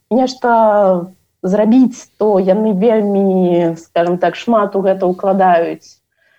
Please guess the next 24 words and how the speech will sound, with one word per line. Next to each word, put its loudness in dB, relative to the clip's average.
Як 2
гэта 0
сказаць? 0
Фінская 2
дэмакратыя, 2
яна 2
часам -2
вельмі 2
дзейнічае 0
на 2
нервы, 0
таму -2
што -6
яны 0
збіраюцца, 0
сядаюць 0
у, -8
у -4
кола, 0
глядзяць 0
адно 0
на 2
аднаго, 0
а, -2